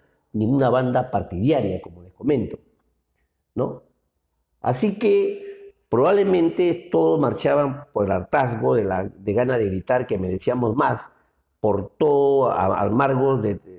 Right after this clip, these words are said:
de las asunciones del poder y de toda la incompetencia congresal a la vista, ¿no? Así que, mis queridos amigos,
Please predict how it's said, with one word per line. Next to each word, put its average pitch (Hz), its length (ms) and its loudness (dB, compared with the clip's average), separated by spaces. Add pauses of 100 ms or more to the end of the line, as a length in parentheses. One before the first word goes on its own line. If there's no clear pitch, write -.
(120)
de 98 160 -6
las 101 140 -4
asunciones 120 580 0
del 104 120 0
poder 143 600 -2 (460)
y 110 140 0
de 101 180 -2
toda 151 340 2
la 117 140 0
incompetencia 104 920 -2
congresal 92 800 -6
a 90 100 -4
la 82 120 -4
vista, - 460 -4 (1000)
¿no? - 280 -2 (400)
Así 147 260 0
que, 220 100 2
mis 175 120 2
queridos 202 280 2
amigos, 226 880 0